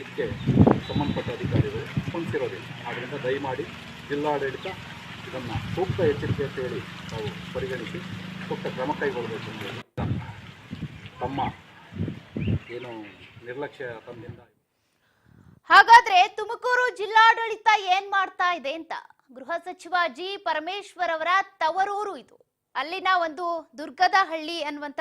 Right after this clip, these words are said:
Speaker 2: ಗ್ರಾಮದಲ್ಲಿ ನಡೆದಿರುವಂತಹ ಘಟನೆ ಇದು. ಹಾಗಾದ್ರೆ ಅಲ್ಲಿನ ಜಿಲ್ಲಾಡಳಿತ ಏನ್ ಮಾಡ್ತಾ ಇದೆ? ಅವ್ರು ಹೇಳ್ತಾ ಇದ್ರು, "ನಾವು ಪಿ ಡಬ್ಲ್ಯೂ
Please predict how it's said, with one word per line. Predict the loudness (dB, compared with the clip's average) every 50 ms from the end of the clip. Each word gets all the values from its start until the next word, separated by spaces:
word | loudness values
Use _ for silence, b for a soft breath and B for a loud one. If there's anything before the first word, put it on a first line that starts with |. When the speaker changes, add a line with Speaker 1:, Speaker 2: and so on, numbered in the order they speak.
| -2 -2
Speaker 2:
ಗ್ರಾಮದಲ್ಲಿ | -2 -2 -2 -2 -2 -2 -6 -8 -8 -10 -10 -8 -6
ನಡೆದಿರುವಂತಹ | -6 -6 -6 -6 -10 -12 -10 -10 -10 -12 -10 -4 -2 -2 -2 -2 -4 -8 -10
ಘಟನೆ | -4 -4 -4 -4 -4 -6
ಇದು. | -10 -16 -20 _ _ _ _ _ _ _ _ _ 4
ಹಾಗಾದ್ರೆ | 6 6 8 8 6 8 6
ಅಲ್ಲಿನ | 4 2 4 0 -2 -2 -2
ಜಿಲ್ಲಾಡಳಿತ | -6 2 8 8 8 8 8 2 -4 -4 -6 -6 0 2 2
ಏನ್ | 2 2 2
ಮಾಡ್ತಾ | -2 -2 -2 -4 -6 -8 -8
ಇದೆ? | -6 -8
ಅವ್ರು | -10 -6 -4
ಹೇಳ್ತಾ | -4 -4 -2 0 0 0 0
ಇದ್ರು, | -2 -4 -12 -20 -20 _ _ _ _ _ _ _ _ _ -6
"ನಾವು | -4 -4 -4 -6
ಪಿ | -6 -8 -2 0
ಡಬ್ಲ್ಯೂ | -2 -2 -2 -4 -2